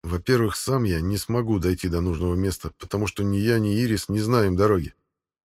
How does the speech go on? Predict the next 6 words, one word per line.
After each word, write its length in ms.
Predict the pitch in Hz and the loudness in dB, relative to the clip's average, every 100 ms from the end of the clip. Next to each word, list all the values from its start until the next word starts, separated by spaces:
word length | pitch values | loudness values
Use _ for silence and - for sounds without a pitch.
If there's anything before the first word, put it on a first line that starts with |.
| _ _ _ - | _ _ _ -8
Рассказать 580 | 82 80 90 90 113 107 | -6 -4 -2 2 2 2
о 40 | |
моей 220 | 104 110 | 2 2
проблеме 420 | - 101 101 113 | 4 2 4 2
Котану? 500 | 107 101 - 120 123 - _ _ _ _ _ _ _ _ _ | 2 0 2 2 0 -4 _ _ _ _ _ _ _ _ _
Нет, 440 | 78 76 78 71 | -6 -2 -2 -4